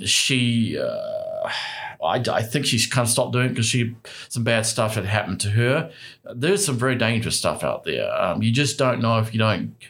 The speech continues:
go and deal with this kind of stuff. It's like the policemen, you know, police see things that normal people wouldn't see. It's kind of the same thing with the paranormal, really.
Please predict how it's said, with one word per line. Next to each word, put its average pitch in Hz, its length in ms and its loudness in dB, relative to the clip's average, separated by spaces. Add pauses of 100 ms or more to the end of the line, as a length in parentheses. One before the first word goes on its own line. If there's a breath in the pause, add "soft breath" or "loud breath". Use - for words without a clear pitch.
go 110 160 4
and 107 120 2
deal 113 180 4
with 113 160 0
this 131 140 0
kind 139 180 -2
of 135 80 -2
stuff. 151 380 0 (380 loud breath)
It's 104 200 -2
like 107 200 2
the 107 60 -4
policemen, 127 840 0
you 139 80 -4
know, 101 180 4
police 127 340 2
see 120 200 2
things 110 340 4
that 98 320 -2
normal 101 340 0
people 95 280 -2
wouldn't 95 260 -2
see. 131 420 2 (220 loud breath)
It's - 180 0
kind 110 220 2
of 92 80 0
the 90 80 0
same 95 260 2
thing 95 300 0
with - 220 -4
the - 120 -2
paranormal, 104 720 -2
really. - 320 -6